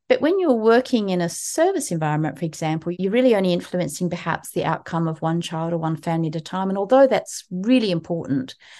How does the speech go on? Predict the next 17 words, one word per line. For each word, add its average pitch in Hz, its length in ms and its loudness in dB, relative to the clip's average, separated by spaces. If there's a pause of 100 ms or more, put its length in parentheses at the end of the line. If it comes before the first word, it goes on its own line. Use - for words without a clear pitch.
(380)
and 190 140 2
it's 170 140 -2
fantastic 190 640 -2
to 185 120 -4
see 214 380 -2
recovery, 180 880 -4 (640)
if - 160 -2
you 427 80 2
can - 140 2
influence 254 440 0
a 185 60 -4
whole 185 200 0
generation 165 560 -2
of 190 80 -8
children 160 360 -4
through - 160 -12
stories, - 840 -8